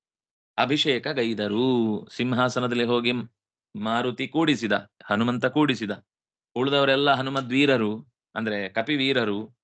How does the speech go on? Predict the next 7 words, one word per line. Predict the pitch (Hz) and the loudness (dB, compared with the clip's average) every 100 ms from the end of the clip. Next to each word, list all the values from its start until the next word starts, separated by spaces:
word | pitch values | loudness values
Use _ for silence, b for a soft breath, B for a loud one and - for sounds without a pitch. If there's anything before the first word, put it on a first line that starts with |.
| _ _ _ - | _ _ _ 0
ಆ | 110 123 | 2 0
ಕಂ | 123 135 147 | 0 -2 -2
ಕುಂ | 143 143 143 127 120 | -4 -4 -4 -6 -4
ಮಡಿಕೆಗಳಲ್ಲೆಲ್ಲ | 117 147 147 131 131 131 131 147 143 117 - _ _ 107 | -2 -2 0 0 2 0 -2 0 0 0 -4 _ _ -6
ಅನೇಕ | 127 143 147 151 147 143 | -4 -2 -4 -4 -4 -2
ನದಿಗಳ | 135 131 143 135 | -2 -2 0 0
ನೀರನ್ನ, | 131 135 143 127 | 0 0 2 2